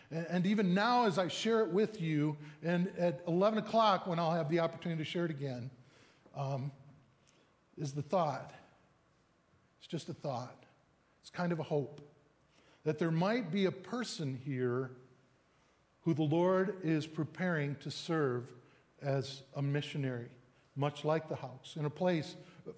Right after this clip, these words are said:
far away, in a place maybe where there has not been a foundation laid, uh,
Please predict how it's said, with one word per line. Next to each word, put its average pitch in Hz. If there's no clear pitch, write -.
far 180
away, 160
in 170
a 151
place -
maybe 165
where 160
there 160
has 156
not 170
been 160
a 147
foundation 156
laid, 131
uh, 135